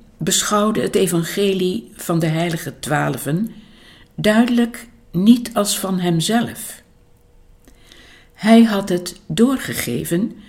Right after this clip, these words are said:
zoals hij het had ontvangen,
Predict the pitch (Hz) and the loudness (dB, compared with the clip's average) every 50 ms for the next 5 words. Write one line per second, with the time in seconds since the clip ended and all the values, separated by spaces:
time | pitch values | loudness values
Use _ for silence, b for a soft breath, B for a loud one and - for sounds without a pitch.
0 | B B B B B B B - - 226 220 208 226 226 226 226 - 208 208 202 | B B B B B B B 0 2 4 4 4 4 2 2 2 0 -2 -2 -2
1 | 196 196 196 196 - - 175 165 170 170 160 156 156 - - - 175 156 113 98 | -2 -2 -4 -6 -8 -8 -8 -8 -4 -2 -2 -2 -2 -4 -8 -6 -6 -6 -6 -6
2 | - - | -10 -12